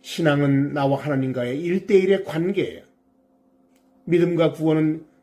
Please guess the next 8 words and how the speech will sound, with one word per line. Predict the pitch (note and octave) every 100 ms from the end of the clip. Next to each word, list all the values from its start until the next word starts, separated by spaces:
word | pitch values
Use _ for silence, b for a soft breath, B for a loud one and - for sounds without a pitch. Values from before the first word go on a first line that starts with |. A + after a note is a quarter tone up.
| _
누구도 | G2+ A2+ C#3 E3+ F#3 F3+
대신할 | F#3 D#3+ F3 D#3+
수 | -
없다는 | D#3+ C#3+ D3+ D3
사실을 | C#3 C#3 C3+ C3+ C3+ C#3 B B
주님은 | - C#3+ C#3 C#3 C3+ C#3 C3
말씀하신다는 | C3+ C3 - F3+ E3 F3 E3 F3+
것이죠. | F#3+ C#3 - G#2+